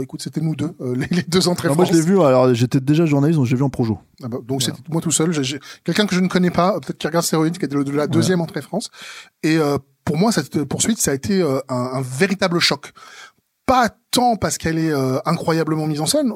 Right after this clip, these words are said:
Speaker 1: même si je trouve qu'elle est plutôt très efficace. Mais justement, parce que elle est, elle, elle, elle, il y a quand même des idées. C'est-à-dire que cette scène dont tu, enfin, ce, ce, cet état dont tu parles de la poursuite,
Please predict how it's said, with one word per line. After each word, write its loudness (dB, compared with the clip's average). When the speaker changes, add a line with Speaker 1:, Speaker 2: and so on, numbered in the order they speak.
Speaker 1:
même -4
si -4
je -6
trouve -6
qu'elle -6
est -12
plutôt -2
très -2
efficace. -6
Mais -2
justement, 2
parce -6
que -4
elle 0
est, -4
elle, 0
elle, 2
elle, -2
il -6
y -2
a -2
quand 0
même 2
des -2
idées. -2
C'est-à-dire -8
que 0
cette -2
scène 2
dont -2
tu, -6
enfin, -2
ce, -2
ce, -6
cet -6
état 2
dont -6
tu -6
parles 0
de -4
la -2
poursuite, -4